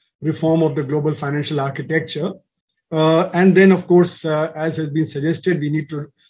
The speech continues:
look at the role of multilateral development institutions in this entire framework with a lot of illegal flows that are taking place.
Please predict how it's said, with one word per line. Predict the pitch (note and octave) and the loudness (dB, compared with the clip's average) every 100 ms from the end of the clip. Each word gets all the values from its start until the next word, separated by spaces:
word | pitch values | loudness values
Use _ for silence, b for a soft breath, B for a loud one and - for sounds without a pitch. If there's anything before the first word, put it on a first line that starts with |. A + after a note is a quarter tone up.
| _ | _
look | D#3+ E3+ | 0 0
at | D3+ | 2
the | D3 | 2
role | D#3 D#3+ | 4 4
of | C#3 | 2
multilateral | C#3 C#3+ D#3+ D3+ D3 D#3+ C#3+ | -2 -2 -2 0 -2 -4 -4
development | B2+ C#3 C#3+ C#3+ C3+ | -4 -4 -4 -4 -4
institutions | C#3 - C#3+ G3 F#3+ F3 F#3+ - _ _ | -6 -8 2 2 4 2 2 -6 _ _
in | - E3 | 0 4
this | D#3+ - | 2 2
entire | D#3 D3+ D#3 | -4 0 0
framework | D#3 - E3 D#3+ E3 C#3+ | 0 0 0 2 0 -2
with | D3 | -4
a | C#3 | -2
lot | D3 | -2
of | D3+ D3+ | -4 -2
illegal | - F3 F3 D#3+ E3 | 0 2 2 0 -2
flows | - D#3 D#3 C#3 | -6 -8 -8 -6
that | C#3 | -8
are | C3+ | -8
taking | D3 C3 C3+ | -8 -6 -6
place. | B2+ C3+ C3+ | -4 -4 -4